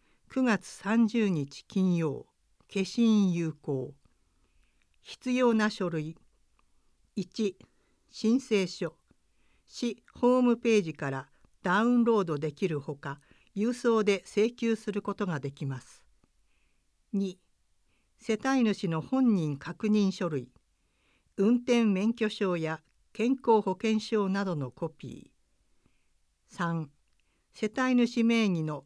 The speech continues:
振込口座を確認できる書類。通帳やキャッシュカードのコピー。四、住民税非課税証明書。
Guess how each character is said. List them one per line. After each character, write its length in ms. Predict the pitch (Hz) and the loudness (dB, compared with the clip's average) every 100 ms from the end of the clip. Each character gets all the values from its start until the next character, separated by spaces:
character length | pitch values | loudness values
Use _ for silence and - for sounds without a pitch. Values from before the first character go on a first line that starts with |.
| _ | _
振 180 | - 202 | -10 -4
込 440 | 240 240 247 240 | -4 0 2 2
口 240 | 240 226 202 | 2 0 0
座 220 | 170 139 | -2 -4
を 80 | 143 | -6
確 300 | 190 180 226 | -8 -4 0
認 260 | 226 214 | 2 2
で 140 | 196 185 | 0 -2
き 160 | - | -4
る 120 | 160 139 | -6 -6
書 220 | - 131 | -8 -8
類。 240 | 131 135 _ _ _ _ _ _ _ _ _ | -8 -10 _ _ _ _ _ _ _ _ _
通 220 | - 208 | -4 -2
帳 300 | 208 202 185 | 0 0 0
や 180 | 170 170 - | 0 -6 -10
キ 140 | - 190 | -8 -8
ャ 40 | |
ッ 40 | |
シ 200 | - - | -6 -6
ュ 40 | 220 | -6
カ 200 | - 220 | -2 -2
ー 40 | |
ド 120 | 185 131 | -2 -6
の 140 | 127 | -6
コ 160 | - 156 | -10 -10
ピ 300 | - 123 - | -14 -20 -20
ー。 40 | _ _ _ _ _ _ _ _ _ _ | _ _ _ _ _ _ _ _ _ _
四、 340 | 208 214 143 - _ _ _ _ _ _ _ - | 0 0 0 -8 _ _ _ _ _ _ _ -2
住 240 | 226 262 | 2 4
民 260 | 254 254 202 | 4 4 2
税 280 | 170 143 | 0 -4
非 120 | 131 - | -8 -6
課 220 | 233 220 | -4 -2
税 260 | 214 202 | 0 0
証 300 | 185 185 175 | -2 -4 -2
明 180 | 185 160 | -2 -4
書。 300 | 151 156 139 | -6 -12 -14